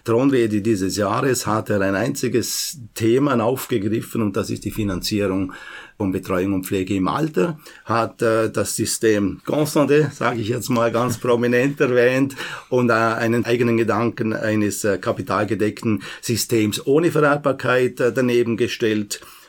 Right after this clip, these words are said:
Und, äh, alle diese Syste-, Systeme, so erwarte ich das, werden jetzt wahrscheinlich seitens der Regierung bewertet, aufgezeigt, was sind die Finanzierungsfolgen, was sind, äh, Belastungen, mögliche Belastungen.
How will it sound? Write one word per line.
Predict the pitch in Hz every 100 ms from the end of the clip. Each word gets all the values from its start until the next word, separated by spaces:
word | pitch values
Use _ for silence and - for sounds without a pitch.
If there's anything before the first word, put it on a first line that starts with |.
| _
Und, | 127 120 117 110
äh, | 110 107
alle | 110 127
diese | 117 104 107
Syste-, | - - 117 113
Systeme, | 110 - 107 120 104
so |
erwarte | 101 95 92 113
ich | -
das, | 104 101 107
werden | 98 95 104 92 - -
jetzt | 110 98 -
wahrscheinlich | 101 - 95 98 92 - -
seitens | 98 85 85 90 -
der | 98 95 107 104 98
Regierung | 95 98 98 95 98 98 92 - - _ _ -
bewertet, | 127 104 98 - 131 98 _ -
aufgezeigt, | 110 - 120 107 107 98
was | 101 -
sind | 107 104 98 95
die | 107 101 101
Finanzierungsfolgen, | 92 104 92 92 107 107 107 98 - 107 110 101 104
was | 92 -
sind, | 101 101 98
äh, | 98 95 90 90 87
Belastungen, | 110 87 117 - 110 101
mögliche | 101 110 92 98
Belastungen. | 85 80 80 - 90 90 90